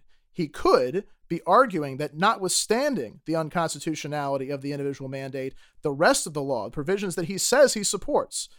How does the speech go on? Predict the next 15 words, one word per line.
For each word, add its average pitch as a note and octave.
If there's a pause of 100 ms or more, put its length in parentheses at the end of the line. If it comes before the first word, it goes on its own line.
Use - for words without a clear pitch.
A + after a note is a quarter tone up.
(200)
like D#3
pre-existing F3+
conditions D3+
coverage, A#2+
like F3+
keeping F3
your D3+
kids D#3
on D3+
your D3+
insurance D3+
till D3+
you're C3
twenty-six, C3 (440)
um, C#3+